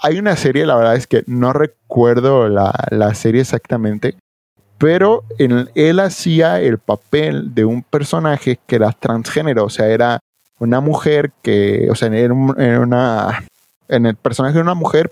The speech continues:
pero de nacimiento era un hombre, o sea, era un hombre que se había hecho mujer transgénero. Y dices, "Ok, está bien".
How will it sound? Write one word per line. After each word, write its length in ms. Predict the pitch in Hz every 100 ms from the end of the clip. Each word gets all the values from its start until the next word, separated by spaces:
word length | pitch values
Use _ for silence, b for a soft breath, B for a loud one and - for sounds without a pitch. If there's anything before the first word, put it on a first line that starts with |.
| -
pero 320 | 185 202 226 _ _ _ _
de 140 | 123
nacimiento 720 | 117 123 - 123 127 127 123 123
era 140 | 120
un 120 | 117 147
hombre, 200 | 131 104
o 40 |
sea, 140 | - 107
era 180 | 107
un 180 | 110 110
hombre 240 | 113 110 110
que 160 | -
se 100 | 110
había 140 | 110 127
hecho 300 | - 123 - _ _ _ -
mujer 560 | 123 - 120 107 104 - _ _ _
transgénero. 580 | - 110 - 214 165 117
Y 40 | 104
dices, 220 | - - _ _ _
"Ok, 200 | 135 -
está 240 | 214 151
bien". 140 | 165